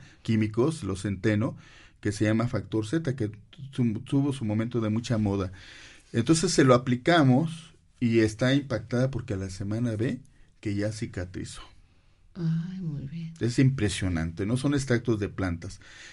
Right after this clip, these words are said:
Speaker 1: Este, y entonces dice, "Bueno, pues sí lo quiero conocer." <laughs> Y tiene, ya me remedió esto, pues, que no pierdo nada. Entonces se la trae, no podía ya caminar, estaba perdiendo la vista, este, no pesaba nada.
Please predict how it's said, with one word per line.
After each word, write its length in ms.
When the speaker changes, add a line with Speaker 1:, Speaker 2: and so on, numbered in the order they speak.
Speaker 1:
Este, 640
y 140
entonces 380
dice, 220
"Bueno, 280
pues 140
sí 140
lo 160
quiero 260
conocer." 400
<laughs> 160
Y 180
tiene, 340
ya 160
me 200
remedió 520
esto, 480
pues, 220
que 320
no 180
pierdo 300
nada. 280
Entonces 360
se 120
la 200
trae, 300
no 160
podía 260
ya 160
caminar, 460
estaba 380
perdiendo 360
la 120
vista, 400
este, 300
no 180
pesaba 400
nada. 320